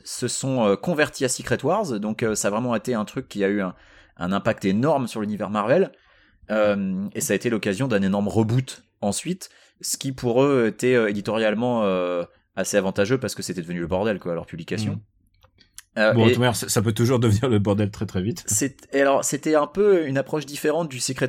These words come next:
Speaker 1: Wars original de quatre-vingt-cinq parce que, euh, le original de, le, le Secret Wars de quatre-vingt-cinq, euh, ce qui était, euh, amusant, c'est que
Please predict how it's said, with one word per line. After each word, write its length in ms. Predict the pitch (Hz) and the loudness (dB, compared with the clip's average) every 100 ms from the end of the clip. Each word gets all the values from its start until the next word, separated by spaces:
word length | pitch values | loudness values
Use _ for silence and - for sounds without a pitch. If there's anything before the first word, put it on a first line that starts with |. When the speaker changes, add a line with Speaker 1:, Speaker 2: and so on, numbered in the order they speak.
| 139 | 0
Speaker 1:
Wars 180 | 139 127 | 0 0
original 380 | 120 123 131 131 | 0 0 0 0
de 60 | |
quatre-vingt-cinq 540 | 120 120 123 120 180 196 | 0 -2 -2 -2 -2 -4
parce 160 | 131 | -4
que, 160 | - 123 - - - - | -2 -4 -6 -20 -16 -4
euh, 120 | 110 | 0
le 80 | 113 | 2
original 400 | 123 139 160 165 | 2 2 2 0
de, 80 | 143 | 0
le, 320 | 123 107 120 113 | 0 2 2 2
le 100 | 110 | -2
Secret 240 | 147 147 | -4 -6
Wars 80 | 147 | -4
de 60 | 131 | -4
quatre-vingt-cinq, 600 | 117 - 113 117 185 190 | -4 -2 -2 0 -2 0
euh, 180 | 131 101 | 0 0
ce 80 | - | -2
qui 60 | |
était, 240 | 131 139 135 | 0 4 6
euh, 340 | 123 117 110 104 | 6 6 4 4
amusant, 340 | 123 131 160 | 0 0 -2
c'est 160 | 175 135 | -2 0
que 260 | 123 113 | 0 -2